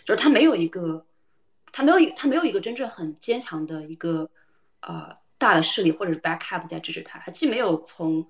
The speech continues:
币圈拿到这些来自于人民的力量，或者 DeFi 的这种他原来起家所依靠的这些人的力量，他又想跟政府走得非常近，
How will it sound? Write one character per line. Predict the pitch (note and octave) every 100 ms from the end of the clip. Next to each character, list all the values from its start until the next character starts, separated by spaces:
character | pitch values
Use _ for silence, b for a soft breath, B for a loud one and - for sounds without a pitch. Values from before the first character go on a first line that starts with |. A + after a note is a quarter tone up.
| b b
币 | A#3 G#3
圈 | G#3 F#3+
拿 | F3 D#3+
到 | F3
这 | F3
些 | F3+
来 | E3 D#3
自 | - E3+
于 |
人 | E3+ D#3+
民 | F3+
的 | E3
力 | D#3+ D#3
量， | D#3 -
或 | E3
者 | E3
DeFi | D#3+ A3+ G3+
的 | E3+
这 | F3+
种 | D#3+ b b b -
他 | G3+
原 | F#3+
来 | G3+
起 | - E3
家 | F3 F#3+
所 | - D#3
依 | E3
靠 | -
的 | D#3+
这 | D#3+
些 | D#3+
人 | D#3
的 | D#3
力 | D#3+
量， | D#3 E3+
他 | - C4
又 | D4+
想 | C4 E3 D#3
跟 | F#3+
政 | G#3 G#3
府 | E3+
走 | E3 D#3
得 |
非 | -
常 | G3+ D#3
近， | - B3+ D#3+